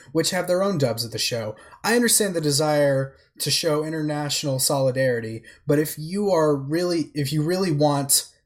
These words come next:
the cause to work, it has to be made up of Cartoon Network France's customer base,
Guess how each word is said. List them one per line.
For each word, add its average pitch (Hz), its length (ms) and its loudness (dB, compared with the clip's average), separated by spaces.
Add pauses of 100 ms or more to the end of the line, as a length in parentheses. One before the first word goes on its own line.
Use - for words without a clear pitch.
the 131 200 -4
cause 139 400 2
to 139 80 -2
work, 117 360 -2
it 135 100 0
has 151 260 2
to 156 80 0
be 147 80 4
made 139 160 2
up 139 80 0
of 131 100 -6
Cartoon 147 280 0
Network 135 220 0
France's 127 420 2
customer 117 420 -2
base, 101 360 -4